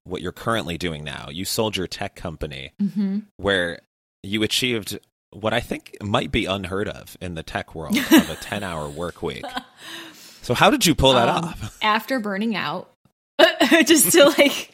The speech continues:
Speaker 2: start there. After burning out, um, yeah, I spent a week in bed and either had to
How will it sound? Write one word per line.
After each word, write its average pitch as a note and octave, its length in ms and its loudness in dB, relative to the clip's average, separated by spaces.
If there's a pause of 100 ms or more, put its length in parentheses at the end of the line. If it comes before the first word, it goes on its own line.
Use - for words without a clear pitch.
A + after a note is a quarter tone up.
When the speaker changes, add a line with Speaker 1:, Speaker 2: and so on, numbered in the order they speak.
(120)
Speaker 2:
start A#3+ 460 0
there. A3 420 2 (480)
After A3 320 2
burning G3 380 -4
out, F3 300 -6 (120)
um, F3+ 600 -6 (520)
yeah, F#3 320 0
I G3 60 -2
spent G#3+ 280 0
a A3 60 0
week G#3+ 200 -2
in F3+ 100 -4
bed E3+ 380 -6
and E3+ 400 -8
either F#3 420 -4
had G3 300 0
to F#3 600 -2